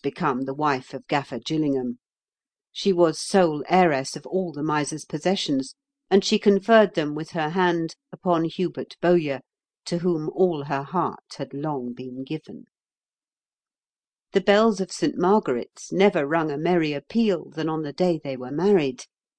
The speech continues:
and their future lives passed so happily that Hubert often remarked that he possessed a greater treasure in his wife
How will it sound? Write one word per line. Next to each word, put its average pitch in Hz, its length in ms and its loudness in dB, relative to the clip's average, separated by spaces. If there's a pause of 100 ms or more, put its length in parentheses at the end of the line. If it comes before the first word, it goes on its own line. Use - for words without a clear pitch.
(340)
and 190 100 4
their 202 160 6
future 240 400 -2
lives 170 640 0
passed 165 460 -2
so 190 280 2
happily 180 540 -4 (460)
that 190 160 0
Hubert 196 580 0
often 226 380 4
remarked 233 680 4 (300)
that 175 120 -6
he 196 100 0
possessed 170 520 0
a 151 140 -6
greater 185 420 2 (100)
treasure 160 480 -2
in 143 120 -2
his 143 260 -8
wife 151 360 -4